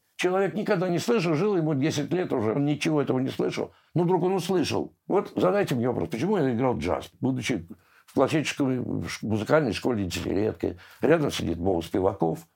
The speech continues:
знаменитый скрипач, с которым мы дружим по сегодняшний день. Да, у одного профессора занимаемся, а я пошел в джаз. Ну, понятно, что я уже был подготовлен к музыке, как бы, с шести лет. Вообще, что такое музыка, понимал и занимался, да.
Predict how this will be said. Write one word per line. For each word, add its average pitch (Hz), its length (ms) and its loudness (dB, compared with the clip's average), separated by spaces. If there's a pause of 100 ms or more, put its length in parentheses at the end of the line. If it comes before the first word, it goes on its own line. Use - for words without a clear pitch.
(280)
знаменитый 143 280 -2
скрипач, 139 400 -2
с - 40 -6
которым 131 280 -2
мы 123 120 -2
дружим 113 440 -2
по 113 80 -4
сегодняшний 123 440 -4
день. 117 260 -4
Да, 139 100 -2
у 123 80 -2
одного 147 200 0
профессора 107 420 0
занимаемся, 104 440 -4 (240)
а - 80 0
я 160 100 2
пошел 113 300 0
в 95 40 -2
джаз. 76 360 -6 (500)
Ну, 170 320 -2
понятно, 143 400 2
что 143 140 -2
я 143 140 2
уже 123 180 0
был 117 200 0
подготовлен 117 640 0
к 78 40 -10
музыке, 160 540 -2
как 82 240 -2
бы, 78 160 -4
с 85 40 -10
шести 107 360 -4
лет. 85 360 -2 (500)
Вообще, - 360 0
что 110 140 0
такое 104 300 0
музыка, 123 340 -2
понимал 139 600 0
и - 40 -2
занимался, 123 640 -2
да. 98 280 -4